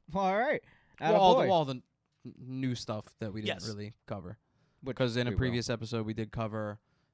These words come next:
Speaker 2: you know, the, um,
Speaker 3: The playable characters, the N P Cs.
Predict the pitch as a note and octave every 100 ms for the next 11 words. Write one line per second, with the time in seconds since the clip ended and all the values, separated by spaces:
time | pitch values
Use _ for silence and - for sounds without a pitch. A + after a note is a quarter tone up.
0 | - A#2 G#2+ G#2 G#2 A2+ G#2+ G2+ G2+ G2+
1 | G#2+ C#3 - D#3+ D#3+ D#3 D3+ D3 D3+ C3+
2 | C#3 C3+ D3 C3 C3+ B2+ B2 A#2+ - -